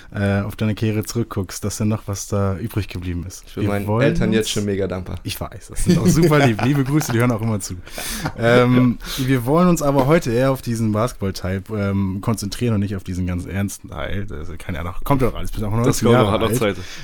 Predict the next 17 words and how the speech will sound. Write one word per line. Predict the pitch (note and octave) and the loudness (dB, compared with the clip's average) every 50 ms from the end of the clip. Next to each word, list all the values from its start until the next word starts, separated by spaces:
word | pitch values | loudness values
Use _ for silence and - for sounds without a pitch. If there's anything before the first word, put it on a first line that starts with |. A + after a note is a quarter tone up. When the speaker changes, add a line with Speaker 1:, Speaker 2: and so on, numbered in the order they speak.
| F#2+ | -4
Speaker 1:
Du | - A#2 | -2 0
hast | A#2 G#2+ | 0 2
noch | A#2 G#2 G2+ | 0 0 0
super | A2+ C3 B2 A#2 G2+ | -2 -2 -2 -2 0
viel | A2 G#2 | 0 -2
Zeit. | F2+ - - G2 G2 G#2+ - - - - - - - - - - - | -2 -2 -2 0 -2 -2 -4 -6 -10 -12 -12 -12 -14 -14 -14 -8 -2
Ähm, | A#2 A2+ A2+ A#2 A2+ A2 | 0 2 4 4 4 4
natürlich | G#2+ A#2 A2+ E3 F3 | 2 2 0 2 2
eine | D#3 C#3 | 2 2
Frage | - - A#2+ C3+ C#3+ C#3+ C3+ A2 | 2 0 0 2 2 2 0 -2
für, | - - A#2 | -4 -6 -8
für, | G#2 - - A2+ A2+ A2 A2 G#2+ G2+ G#2 | -8 -6 -2 0 0 2 0 0 -2 -2
ähm, | G#2 G#2 G#2 G2+ G2 G2 G2 - G#2+ F#2+ G2+ | -4 -2 -2 -2 -4 -4 -6 -8 -8 -8 -8
dir | G2 G#2+ A2 - | -6 -6 -6 -4
zu | - G#2+ | -4 -4
Eagles-Fans | G#2+ G#2+ A2 G2+ - - A#2+ A2 G2+ G#2+ | -4 -2 -4 -4 -4 -4 -4 -4 -4 -6
interessant. | F#2+ - G2+ - - - A2+ A2+ A#2+ A#2+ - | -8 -8 -6 -6 -4 -2 0 0 0 -2 -4